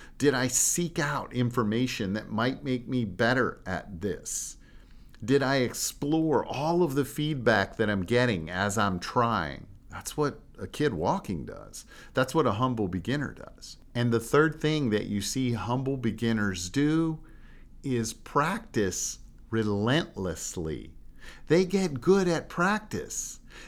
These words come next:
They don't just view practice as the ends to a means, a thing to get done and over with because I will be great at it after I'm finished and that's what I'm going after.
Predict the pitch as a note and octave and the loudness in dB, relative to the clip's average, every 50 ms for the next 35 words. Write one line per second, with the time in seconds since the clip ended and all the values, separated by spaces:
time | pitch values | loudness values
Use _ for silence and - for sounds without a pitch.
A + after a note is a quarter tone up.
0 | - - D#3+ E3 F#3+ G3+ A3 - - F#3+ D#3+ C3+ A#2+ G#2+ A2+ B2+ D3+ F3 F3 F3 | 0 4 4 6 6 4 4 6 6 6 6 6 2 0 2 4 4 4 4 4
1 | - - C3+ A#2+ C3+ D#3+ E3+ - D#3+ C#3 A#2 G#2 B2 B2 A#2+ A#2 G#2+ G#2+ G#2 A#2 | 4 4 6 6 6 4 2 0 0 0 0 2 4 4 4 4 2 0 2 2
2 | A#2 A2+ A2+ B2+ B2+ B2+ C3 B2+ A#2 - - - C#3+ C3 A2+ G2 G2 B2 E3 F3+ | 2 2 0 0 0 2 2 2 0 -2 -2 0 2 2 4 4 2 2 2 0
3 | E3+ A#2 F2 C2 - - - - - A#2+ B2 B2 - D3+ D3+ D3+ D3 C3+ - B2 | 0 -2 -4 -8 -10 -14 -14 -8 -4 -4 -4 0 0 0 2 2 0 0 0 2
4 | G#2+ B2 A#2 A2 G#2+ F#2+ G#2 A#2+ B2 C3+ C3 B2 A2+ G#2+ G#2+ A#2+ B2+ C#3 C#3 C#3+ | 4 4 4 4 2 4 4 6 6 8 6 6 4 4 2 2 2 2 4 6
5 | C#3 A#2 G#2 G#2 G#2 G2 F#2+ - - - - - - A#2 G2+ B2 A2 - - - | 4 6 6 6 6 4 4 2 -4 -14 -18 -12 -8 -2 0 0 0 -2 -4 0
6 | C3 A#2+ A#2+ A#2 G#2 A#2+ A2+ A2+ G#2+ G#2 F#2+ F2+ G#2+ G2 F#2 F#2+ F#2+ F#2 A2 C3 | 2 4 4 6 6 6 6 6 6 4 2 2 0 0 0 2 4 6 6 6
7 | C3+ A#2+ G2+ F#2+ F2+ F2+ F2 F2+ F2+ F#2 G2 F#2+ - G#2 F#2 E2 D#2 D2+ B2 C3 | 6 6 4 4 4 4 4 4 4 4 2 2 0 -2 -2 -2 -2 0 0 0
8 | C#3 C3 A2 - - F#2 F2+ F#2 G#2 G#2+ G#2+ A2+ - - - A2+ G#2+ G2 F2+ D#2 | 0 0 -2 -2 -2 -2 2 2 2 2 0 -2 -4 -4 -2 0 0 0 0 0
9 | D2+ G#2 A#2 C#3 D#3+ D#3 A#2+ G2+ E2+ A#1+ G1+ - - - - - - - | 0 0 2 2 2 2 0 -2 -2 -6 -10 -12 -12 -10 -10 -10 -10 -12